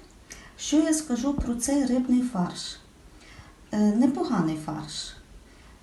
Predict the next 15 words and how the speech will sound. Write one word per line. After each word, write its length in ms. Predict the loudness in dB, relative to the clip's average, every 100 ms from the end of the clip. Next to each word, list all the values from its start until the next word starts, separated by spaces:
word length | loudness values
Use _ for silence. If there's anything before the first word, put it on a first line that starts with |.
| -8
Котлети 420 | 0 2 2 2
получилися 760 | -2 -4 -4 -2 0 0 0
смачні 640 | -4 -4 -4 2 4 4 0 -10 -20 -20 -20 -20 -2
і 280 | 4 6 4 -2 -16 4
ніжні. 500 | 6 8 4 2 -2 -4 -14 -20 -20 -20 -20 -20 -20 -20 -20 -20 -20 -20 -20 -20 -20 -20 -20 -20 -20 -20 -20 0
І, 280 | 4 4 4 -2
як 220 | 0 0 2
ви 100 | 0
зауважили, 880 | 2 2 2 0 0 0 0 -2 -4
я 220 | 0 0
до 140 | 0
фаршу 480 | -2 0 -2 0 0
не 280 | 0 2 0
давала 420 | 0 -2 -4 -4 -2
яйце. 480 | -4 -4 -6 -6